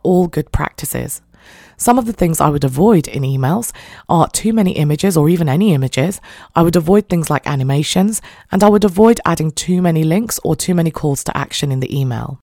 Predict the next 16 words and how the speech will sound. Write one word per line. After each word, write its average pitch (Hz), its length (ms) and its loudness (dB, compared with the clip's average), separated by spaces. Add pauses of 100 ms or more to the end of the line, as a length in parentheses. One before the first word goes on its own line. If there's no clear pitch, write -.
(140)
The 220 100 6
reason 285 380 2
I'd 185 160 4
avoid 156 500 4
images 165 460 4
and 131 100 0
too 180 180 -2
many 147 220 0
links 151 340 0
is - 140 -4
because - 320 -2
often 135 520 -2
these 202 280 -2
trigger 151 300 -4
spam 143 420 -4
filters. 127 540 -4